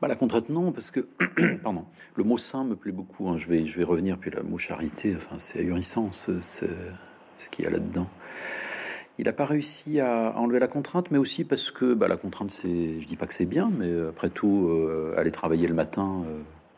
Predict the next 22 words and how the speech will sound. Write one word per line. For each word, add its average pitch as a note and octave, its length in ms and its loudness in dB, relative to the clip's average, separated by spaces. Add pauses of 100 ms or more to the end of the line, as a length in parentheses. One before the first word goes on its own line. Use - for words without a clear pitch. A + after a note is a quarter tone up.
(180)
bah, - 100 -2
bien A2+ 160 -2
sûr, - 200 0
on F2+ 60 2
peste. - 500 -2 (640)
Mais, D#2 180 2
euh, - 60 0 (160)
parce - 220 -10
que - 80 -10
on - 800 -12
est... - 120 -10
là, F#2+ 140 2
ce, F2+ 260 0
ce, - 260 -4
ce - 180 -6
jeune F2+ 160 4
homme G2+ 120 4
est D#2+ 60 0
complètement E2+ 380 -10
aliéné. G#2 520 2 (120)
Il E2 60 -6
est, D#2 200 -2